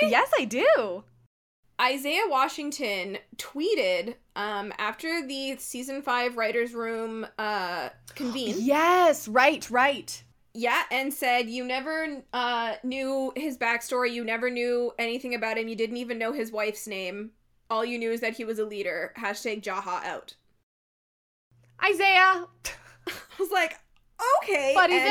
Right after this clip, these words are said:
Speaker 1: them spoilers.
Speaker 2: he has since deleted that tweet.
Speaker 1: Yeah.
Speaker 2: So, um, it looks like probably Jaha's fate will be left up in the air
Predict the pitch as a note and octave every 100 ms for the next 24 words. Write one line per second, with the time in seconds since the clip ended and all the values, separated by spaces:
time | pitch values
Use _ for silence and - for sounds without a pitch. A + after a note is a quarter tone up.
0 | A4 - - D4 C4+ A#3 F#3+ E3 E3+ -
1 | - - G4 G#4 - - F4 F#4+ D4 C#4
2 | C4+ A3 E3 - A#2+ F#2 _ _ - A#3
3 | A#3+ E3+ D2+ - _ _ _ _ - -
4 | - C4 B3+ B3+ B3+ B3 B3 B3+ _ _
5 | _ _ _ _ _ _ _ _ _ _
6 | _ _ _ - C#4 C#4 C4+ C4+ - C#4+
7 | C#4+ G4 - A#4+ G4 - F4 C4+ C4+ C4
8 | C#4 A3 A3+ A#3+ A#3+ B3 - A#3 A3+ A#3
9 | A3+ A3 A3+ A#3+ A3+ A3+ A3 G#3+ G3 -
10 | F#3+ A3 A#3 C#4